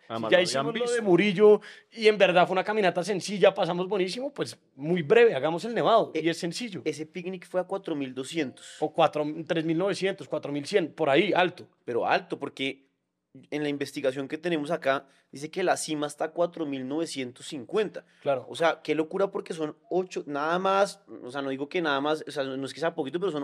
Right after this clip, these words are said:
Speaker 3: ochocientos
Speaker 1: Ochocientos
Speaker 3: metros
Speaker 1: metros
Speaker 3: más
Speaker 2: Sí, como un veinte por ciento.
Speaker 3: de subir,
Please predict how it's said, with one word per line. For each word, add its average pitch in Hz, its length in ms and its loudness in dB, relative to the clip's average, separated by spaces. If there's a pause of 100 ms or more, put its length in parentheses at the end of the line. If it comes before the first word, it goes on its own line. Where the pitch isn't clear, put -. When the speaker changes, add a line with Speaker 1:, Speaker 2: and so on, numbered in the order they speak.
Speaker 3:
ochocientos 170 160 0
Speaker 1:
Ochocientos 156 540 0
Speaker 3:
metros 185 360 2
Speaker 1:
metros - 40 -4
Speaker 3:
más 190 480 2
Speaker 2:
Sí, - 160 -10
como 170 180 -4
un 143 100 -4
veinte 175 280 -2
por 151 120 -2
ciento. 151 220 0
Speaker 3:
de 156 120 -2
subir, 160 160 -6